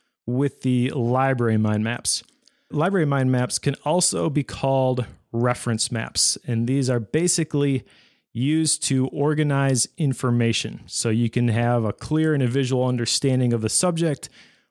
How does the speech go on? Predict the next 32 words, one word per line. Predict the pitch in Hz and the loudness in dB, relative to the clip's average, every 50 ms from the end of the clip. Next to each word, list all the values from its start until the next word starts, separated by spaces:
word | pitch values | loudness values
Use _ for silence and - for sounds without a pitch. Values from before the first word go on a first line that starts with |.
| _ _ - | _ _ -2
without | 127 143 139 - 139 139 139 135 127 - - _ _ _ _ _ - | -2 -2 0 2 2 2 2 2 0 -2 -8 _ _ _ _ _ -2
missing | 127 131 135 139 131 - - 135 123 120 120 117 113 120 - - | 0 2 2 2 2 2 0 2 2 2 2 2 0 -2 -6 -4
anything. | - 127 113 110 110 - - 104 - - - - - _ _ _ _ _ _ _ _ _ _ - | -2 -2 0 0 -2 -4 -8 -8 -8 -8 -10 -12 -14 _ _ _ _ _ _ _ _ _ _ -2
Uh, | 113 117 | -2 0
and | - 135 156 | 0 0 0
this | 190 247 - | 0 0 0
is | 359 254 - | -2 -4 -4
probably | - - - 165 160 156 165 165 156 | -8 -6 -2 0 0 2 2 2 2
what | 151 147 139 - | 2 0 0 0
most | 139 127 127 127 135 131 - - | 0 0 2 2 2 0 -2 -2
people | - 143 135 - 127 120 | -2 -4 -2 0 -2 -2
think | - - - 131 123 113 - 165 | -2 -2 -2 0 0 0 0 0
of | 165 175 143 117 | 0 0 0 0
when | 113 113 113 | 0 2 2
they | 110 107 | 2 0
think | - - 131 123 - - | 0 -2 -2 -2 0 0
of | 139 139 120 - | 0 0 0 0
mind | 143 135 135 139 | 0 2 2 2
maps. | 139 139 143 - - - | 2 0 0 0 -2 -2
They | - 110 | -2 -2
think | 104 - 131 127 113 - 131 | -2 0 -2 -2 0 0 0
of, | 117 117 113 113 107 - - - | 2 2 0 0 -2 -6 -12 -6
you | - 113 | -4 -4
know, | 101 | -4
the | 92 101 | -2 -4
central, | - - - 135 123 - - 127 120 117 113 113 117 - - _ _ _ _ _ _ | -4 -2 -2 -2 -2 0 0 0 2 2 2 0 0 -2 -8 _ _ _ _ _ _
central | _ - 143 143 - 160 147 | _ -2 -2 0 0 -2 -4
thought | - - 139 127 123 123 - - | -2 0 0 2 2 2 0 0
and | 120 117 117 | 0 0 2
then | 117 120 120 117 | 2 2 2 2
just | 110 120 110 - - - | 2 0 0 -2 -2 -2
this | - 110 - - - | 0 -2 -2 -2 -4